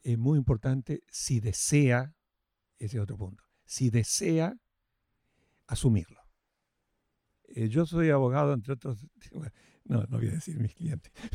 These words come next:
<laughs> pero tengo muchos casos en que, eh, el hecho de plantear, eh, penalmente el conflicto está dado por la intención de conseguir un acuerdo económico favorable.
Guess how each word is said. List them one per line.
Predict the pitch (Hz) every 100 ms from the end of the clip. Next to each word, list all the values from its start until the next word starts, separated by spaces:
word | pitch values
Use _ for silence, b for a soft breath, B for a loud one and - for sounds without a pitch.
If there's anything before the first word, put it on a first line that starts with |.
| -
<laughs> | - - 214 -
pero | 208 117 95 B B B B B B
tengo | 139 143
muchos | 147 147 120
casos | 151 120 170 147 _ _ _ _
en | 135 127
que, | - 135 131 156
eh, | 135 113 107 98 95 - _ _ _ _ _ -
el | 123 185
hecho | - - 165
de | 120 123
plantear, | - 123 113 113 175 156 - _ -
eh, | 104 98 - _
penalmente | 151 151 160 143 156 175 143 - 104 127 _ _ _ -
el | 117
conflicto | 117 110 110 98 123 117 -
está | 117 - 196 208 -
dado | 156 165 165 175
por | - 131 127 147
la | 131
intención | 147 151 135 - 147 143 - _ _ _
de | - 123
conseguir | - 135 - 120 139 143
un | 123
acuerdo | 104 127 139
económico | 117 110 120 127 120 120
favorable. | - 104 92 78 117